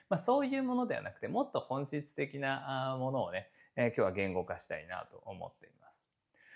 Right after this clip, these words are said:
まあ、これね、まあ、平たく、うー、簡潔に言うと、辛く苦しい努力っていうのは多分実らないんじゃないかなと。まあ、僕の経験上ね。えー、そして、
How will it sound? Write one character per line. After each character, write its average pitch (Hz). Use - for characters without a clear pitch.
ま 135
あ、 -
こ 113
れ 107
ね、 98
ま 139
あ、 127
平 202
た 233
く、 190
う -
ー、 -
簡 202
潔 190
に 180
言 165
う 160
と、 143
辛 262
く 254
苦 240
し 233
い 131
努 156
力 131
っ -
て -
い 104
う -
の 104
は 98
多 151
分 123
実 110
ら 113
な 107
い 85
ん 87
じ 95
ゃ 92
な 90
い 87
か 85
な 85
と。 -
ま 117
あ、 107
僕 113
の 110
経 107
験 101
上 95
ね。 147
え 143
ー、 135
そ 180
し -
て、 240